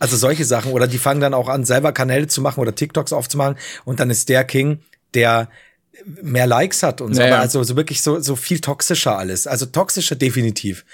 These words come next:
Speaker 1: Das ist ja auch
Speaker 2: Ja,
Speaker 1: der
Speaker 2: man
Speaker 1: Grund,
Speaker 2: muss
Speaker 1: warum
Speaker 2: das,
Speaker 1: ich mich da weiter entfernen halte.
Speaker 2: man
Speaker 1: Ja.
Speaker 2: muss das, glaub ich, auch erst lernen als Mensch. Also ich glaube, äh, die werden nicht alle ihr Leben lang so sein.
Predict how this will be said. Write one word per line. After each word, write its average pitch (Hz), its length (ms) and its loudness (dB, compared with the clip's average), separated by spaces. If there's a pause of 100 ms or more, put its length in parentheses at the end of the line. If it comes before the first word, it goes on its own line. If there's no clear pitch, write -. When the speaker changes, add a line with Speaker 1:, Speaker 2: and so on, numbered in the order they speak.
(180)
Speaker 1:
Das 117 160 -4
ist 131 100 -2
ja 131 60 4
auch 117 60 2
Speaker 2:
Ja, 131 40 2
Speaker 1:
der 156 60 6
Speaker 2:
man 175 80 6
Speaker 1:
Grund, - 60 4
Speaker 2:
muss 240 80 4
Speaker 1:
warum - 120 4
Speaker 2:
das, 110 80 2
Speaker 1:
ich 98 60 -2
mich 110 100 -2
da 107 160 2
weiter 107 240 2
entfernen 104 380 -2
halte. 95 220 -4
Speaker 2:
man 151 80 4
Speaker 1:
Ja. 170 40 4
Speaker 2:
muss 185 140 2
das, 170 140 -2
glaub 180 140 4
ich, 170 160 -6
auch 143 140 -2
erst 127 220 -4
lernen 175 580 0
als 135 300 0
Mensch. 170 480 -4
Also 151 180 2
ich 147 140 0
glaube, 151 760 2
äh, 139 100 -4
die 131 220 0
werden 143 560 2
nicht 135 320 -4
alle 131 380 4
ihr 127 120 -2
Leben 123 220 2
lang 135 220 2
so 123 100 -2
sein. 117 480 -2